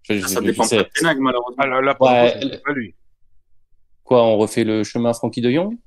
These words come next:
Speaker 1: C'est pas lui qui a
Speaker 2: Oui.
Speaker 1: insisté ? Non, mais attendez,
Speaker 3: Ah,
Speaker 1: euh, c'est,
Speaker 3: ouais,
Speaker 1: tout a
Speaker 3: d'accord.
Speaker 1: démarré de là, le mercato de, le mercato
Speaker 2: Ouais.
Speaker 1: dernier.
Speaker 2: Je
Speaker 1: Tout a
Speaker 2: reprends les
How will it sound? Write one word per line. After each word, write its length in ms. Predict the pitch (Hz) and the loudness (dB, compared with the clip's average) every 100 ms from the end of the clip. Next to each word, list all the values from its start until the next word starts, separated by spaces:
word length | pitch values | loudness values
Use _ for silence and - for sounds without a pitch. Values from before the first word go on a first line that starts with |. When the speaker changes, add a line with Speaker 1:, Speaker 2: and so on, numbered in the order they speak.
| - | -14
Speaker 1:
C'est 180 | - - | -6 0
pas 120 | 190 | 2
lui 140 | 175 | 0
qui 80 | 196 | 2
a 40 | 185 | 2
Speaker 2:
Oui. 100 | 147 | 4
Speaker 1:
insisté ? 300 | 123 - - - - | 0 -4 -8 -14 -2
Non, 120 | 131 123 | 2 4
mais 100 | 110 | 4
attendez, 220 | 120 311 | 4 2
Speaker 3:
Ah, 260 | 403 - 143 | 2 2 0
Speaker 1:
euh, 60 | 110 | 0
c'est, 60 | 120 | -2
Speaker 3:
ouais, 80 | |
Speaker 1:
tout 100 | 156 | 0
a 20 | 147 | 2
Speaker 3:
d'accord. 140 | 135 | 2
Speaker 1:
démarré 300 | 120 117 123 | 2 0 2
de 60 | 180 | 2
là, 100 | 214 | 2
le 140 | 143 | 4
mercato 420 | 120 - 113 120 | 2 0 -2 0
de, 180 | 113 113 | 0 -2
le 120 | 135 117 | 0 0
mercato 340 | 113 123 113 | 2 0 -2
Speaker 2:
Ouais. 40 | 110 | 0
Speaker 1:
dernier. 340 | 117 180 113 _ - | 0 0 -8 _ -10
Speaker 2:
Je 100 | - | -2
Speaker 1:
Tout 60 | - | 2
a 60 | 127 | 4
Speaker 2:
reprends 180 | 113 131 | 4 4
les 340 | 123 120 113 | 4 4 0